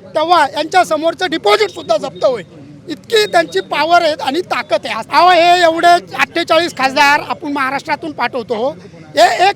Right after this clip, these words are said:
खासदार सुद्धा मंत्रालयात काय आहे, विधान भवनात बोललेलं नाही. फक्त दोन खासदार आहे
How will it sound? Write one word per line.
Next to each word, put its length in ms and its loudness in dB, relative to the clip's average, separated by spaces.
खासदार 400 4
सुद्धा 300 2
मंत्रालयात 640 -2
काय 220 4
आहे, 120 2
विधान 320 0
भवनात 560 0
बोललेलं 400 -4
नाही. 120 -6
फक्त 220 0
दोन 360 4
खासदार 340 2
आहे 80 -8